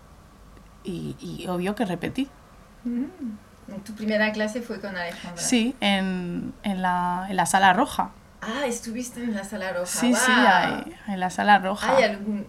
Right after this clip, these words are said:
Speaker 2: algunos años ya de camino.
Speaker 1: Sí, la verdad que
Speaker 2: ¿Desde
Speaker 1: sí.
Speaker 2: cuándo t-, tiempo ahora practicas,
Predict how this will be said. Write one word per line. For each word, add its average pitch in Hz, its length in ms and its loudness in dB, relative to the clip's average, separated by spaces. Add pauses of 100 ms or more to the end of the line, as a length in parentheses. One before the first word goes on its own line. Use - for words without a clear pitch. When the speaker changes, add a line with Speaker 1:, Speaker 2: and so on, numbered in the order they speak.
Speaker 2:
algunos 208 540 -4
años 202 320 -4
ya 208 100 -2
de 190 120 -8
camino. 220 360 0 (240)
Speaker 1:
Sí, - 340 0
la 196 120 10
verdad 190 220 4
que 247 100 2
Speaker 2:
¿Desde 233 180 4
Speaker 1:
sí. 202 60 -2
Speaker 2:
cuándo 254 260 -2
t-, - 140 -14
tiempo 240 400 -6
ahora 208 320 -4
practicas, - 600 -12